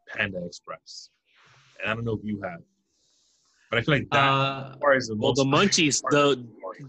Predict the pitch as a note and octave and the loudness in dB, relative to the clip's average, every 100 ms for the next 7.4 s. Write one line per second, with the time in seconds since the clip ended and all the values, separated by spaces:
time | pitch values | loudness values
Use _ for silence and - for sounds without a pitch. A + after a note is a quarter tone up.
0 | B2 C3 D#3+ F3+ F3+ C3+ F#3 A#3 - A#2+ | -2 2 4 4 2 4 4 2 2 -2
1 | G#2+ A2+ B2+ B2+ D3 F3 C3 E3+ _ _ | 0 -2 -2 0 -2 -2 -4 -8 _ _
2 | _ _ - B2+ C#3+ - - - - - | _ _ -6 2 4 4 0 -12 -18 -10
3 | A2 _ _ - G2+ - - G#2+ B2+ C3 | -10 _ _ -20 -20 -20 -10 -2 0 0
4 | B2+ A#2+ A#2 - A2+ A2 - A2+ G#2 - | 0 0 -2 -6 -4 -4 -4 -8 -8 -8
5 | G#2+ F#2+ F2 - F#2+ F#2+ F#2+ F#2+ F#2+ F#2 | -10 -10 -20 -14 -10 -10 -12 -18 -16 -16
6 | F2 - F2 G2+ _ - - A2 _ _ | -16 -20 -20 -20 _ -12 -8 -8 _ _
7 | - D#3+ D#3 G#2 | -4 0 0 -2